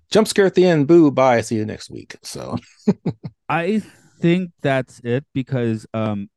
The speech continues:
Speaker 2: when I've been talking to people about what we're doing in the podcast right now, and I'll bring up, I'll usually refer them to, uh, two episodes, and, uh, one's The Navigator, uh, the other is, I, th-,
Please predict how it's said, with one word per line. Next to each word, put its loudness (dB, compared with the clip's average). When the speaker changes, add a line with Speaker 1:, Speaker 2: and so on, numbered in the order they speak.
Speaker 2:
when -4
I've -6
been -4
talking -4
to -8
people -4
about 0
what -2
we're -6
doing -2
in -4
the -6
podcast -8
right -4
now, -6
and -8
I'll -2
bring -2
up, -2
I'll 2
usually 2
refer -2
them -4
to, -6
uh, -6
two -2
episodes, -8
and, -10
uh, -2
one's -2
The -4
Navigator, -6
uh, -6
the -6
other -4
is, -6
I, -12
th-, -18